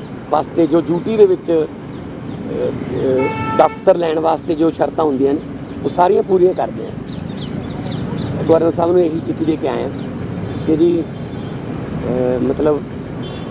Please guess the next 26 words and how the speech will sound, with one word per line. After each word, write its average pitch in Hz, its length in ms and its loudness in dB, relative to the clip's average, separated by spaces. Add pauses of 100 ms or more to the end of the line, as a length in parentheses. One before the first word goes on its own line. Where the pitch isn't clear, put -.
(300)
ਕਾਂਗਰਸ 131 320 4
ਦਾ 165 140 6
ਵੀ 165 160 4
ਇੱਥੇ 160 240 -2 (680)
ਦਫ਼ਤਰ 143 380 0
ਹੈ, 143 180 2 (840)
ਅਕਾਲੀ 135 280 2
ਦਲ 151 180 4
ਦਾ 160 120 2
ਵੀ 160 220 2
ਹੈ, 156 120 2 (420)
ਬੀਜੇਪੀ 131 360 0
ਦਾ 135 80 0
ਵੀ। - 760 -8
ਸਾਨੂੰ 147 300 4
ਦਫ਼ਤਰ 139 320 0
ਵਾਸਤੇ 131 280 0
ਜਗ੍ਹਾ 113 240 0
ਦਿੱਤੀ 117 220 -6
ਜਾਵੇ 127 140 2
ਤੇ 135 120 0
ਉਹਨਾਂ 135 120 4
ਨੇ 143 100 2
ਕਿਹਾ 127 180 0
ਕਿ 139 120 -2
ਬਿਲਕੁਲ 127 380 0